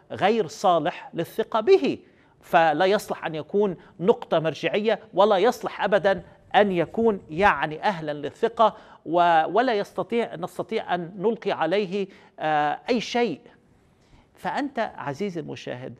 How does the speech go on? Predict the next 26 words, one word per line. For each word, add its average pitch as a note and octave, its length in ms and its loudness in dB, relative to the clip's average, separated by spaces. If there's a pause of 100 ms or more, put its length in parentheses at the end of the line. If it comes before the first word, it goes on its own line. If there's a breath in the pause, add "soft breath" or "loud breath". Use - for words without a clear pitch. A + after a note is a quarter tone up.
(460 soft breath)
عندما F#3 440 0
تقول D#3+ 500 -8
أن D3 220 -10
الذي C#3 300 -8
مات G3+ 260 -6
على C3 240 -6
الصليب C3 420 -12
شخص - 420 -8 (460)
غير A3+ 320 4
المسيح، D3+ 580 -6 (400 soft breath)
عليك G#3 320 -2
أن D#3+ 420 -4 (140)
تجيب E3 320 -6
على C3+ 180 -6
هذه C#3 260 -6
الأسئلة: C#3 400 -14
أين A3+ 300 -4
كان D#3+ 300 -8
الله C#3 340 -6 (180)
الذي C#3 360 -6
وعد C#3+ 400 -4 (240)
أن D3 140 -8
المسيح C3+ 540 -10
سوف - 260 -12
يأتي C#3+ 420 -8
ويموت؟ B2+ 560 -8